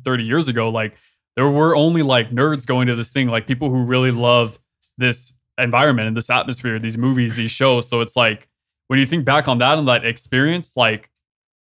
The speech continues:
you can't, there's nothing that you can do to replicate it.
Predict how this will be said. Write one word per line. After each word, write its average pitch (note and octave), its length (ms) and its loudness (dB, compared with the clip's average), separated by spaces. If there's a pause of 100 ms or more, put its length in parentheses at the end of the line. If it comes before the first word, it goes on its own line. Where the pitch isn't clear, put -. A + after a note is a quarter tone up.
(260)
you C#3+ 100 -4
can't, D#3 420 0
there's C#3 200 2
nothing D#3+ 280 2
that E3 80 -2
you D#3+ 100 -2
can C#3 100 -4
do C3+ 100 0
to B2+ 80 0
replicate A#2 500 -2
it. A2+ 180 -6